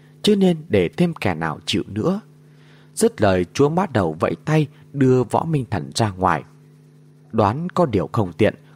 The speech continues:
quản kinh chỉ theo ra ngoài hiên, rồi quay vào uống trà một mình. Qua sân, Bạc Học Đại Vương đưa võ ra cổng, vòng sang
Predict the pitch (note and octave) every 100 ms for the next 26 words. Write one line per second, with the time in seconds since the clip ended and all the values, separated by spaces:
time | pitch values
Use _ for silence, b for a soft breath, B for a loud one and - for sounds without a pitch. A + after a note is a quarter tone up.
0 | - A#2 G#2 B2 A2 G#2 - F#2+ - E3
1 | E3+ E3+ D#3+ A2 C#2+ G2 C3+ D3 B B
2 | - A#2+ G#2+ - - F3+ - E2 D2+ -
3 | A#2+ E3+ A3 - D#2+ D#2+ D#2+ - G2 D2+
4 | - _ - - b b b b - A#2
5 | F#2+ - A2 F#2+ B B - A2+ A#2 -
6 | A2 F2+ - C#3+ F3+ E3 D#3 C#3+ C#3+ -
7 | - F3 - A2 - G#2 - B B A#2+
8 | A#2 G#2 G2+ D#3+ D#3